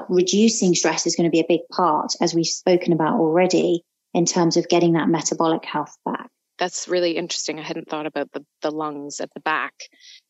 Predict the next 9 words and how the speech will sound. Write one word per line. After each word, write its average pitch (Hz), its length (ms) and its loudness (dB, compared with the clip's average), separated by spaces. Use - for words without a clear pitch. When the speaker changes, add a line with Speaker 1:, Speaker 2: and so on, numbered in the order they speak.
Speaker 2:
in 156 200 -8
that, 151 220 -6
Speaker 1:
Mm. 160 280 -2
Speaker 2:
in 175 180 -4
that 151 220 -8
protective - 540 -10
mechanism 156 540 -8
and 151 120 -8
that 143 100 -8